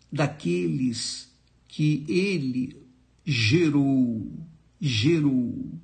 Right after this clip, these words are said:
Isso mesmo. O Espírito Santo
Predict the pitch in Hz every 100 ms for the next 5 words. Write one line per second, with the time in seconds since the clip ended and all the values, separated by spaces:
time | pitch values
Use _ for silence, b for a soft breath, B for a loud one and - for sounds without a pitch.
0 | - _ _ - 143 - 151 131 - 160
1 | - - _ _ _ _ _ _ _ -
2 | - - 160 156 139 - - 165 175 170
3 | -